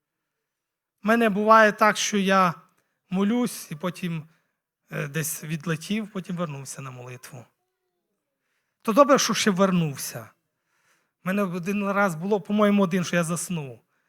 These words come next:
Просинаюсь. Ну, скільки я там спав, пару хвилин, але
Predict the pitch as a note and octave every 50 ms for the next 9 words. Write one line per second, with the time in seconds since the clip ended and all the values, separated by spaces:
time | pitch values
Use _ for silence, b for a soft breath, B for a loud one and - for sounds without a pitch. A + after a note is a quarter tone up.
0 | _ _ _ _ _ - D3 - - - F3+ F3+ G3 G3+ G3 F#3+ F3 E3 - -
1 | - B B B B - F4 D#4+ G#3+ - - - - C#4 A3+ - G3+ F#3 F#3 F3
2 | E3 - - C4+ A#3+ F3 - F#3 F3 E3 - _ F#3 G3+ A#3 G#3 F3+ E3 D#3 D#3
3 | D3+